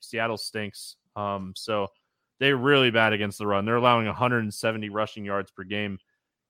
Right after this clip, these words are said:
If Connor plays, I'll, I'll have some tournament exposure to him. I am super concerned about this injury. He's left two games now this year.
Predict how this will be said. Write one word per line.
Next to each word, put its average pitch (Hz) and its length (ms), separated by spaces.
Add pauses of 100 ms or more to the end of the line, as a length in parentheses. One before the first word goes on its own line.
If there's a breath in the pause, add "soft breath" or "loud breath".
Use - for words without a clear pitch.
If 135 180
Connor 147 300
plays, 139 600 (1080)
I'll, 123 240
I'll 127 160
have 139 300
some 143 180
tournament 143 400
exposure 135 420
to 143 220
him. 135 220
I 113 140
am 117 320
super - 440
concerned 131 480
about 120 240
this - 180
injury. 123 500
He's 107 300
left 117 260
two 135 160
games 123 340
now 120 160
this 117 240
year. 117 440